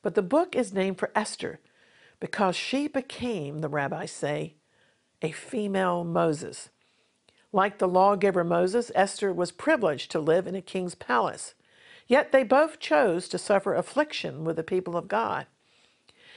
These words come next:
Esther was also a type of the Messiah because, like Jesus, Yeshua, she was willing to forfeit her royal privilege, and she was willing to face death for the sake of her own people.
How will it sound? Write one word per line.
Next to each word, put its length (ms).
Esther 340
was 160
also 320
a 60
type 360
of 100
the 60
Messiah 600
because, 420
like 240
Jesus, 580
Yeshua, 580
she 180
was 220
willing 520
to 120
forfeit 520
her 180
royal 420
privilege, 640
and 100
she 80
was 160
willing 300
to 80
face 280
death 520
for 100
the 80
sake 500
of 100
her 140
own 200
people. 440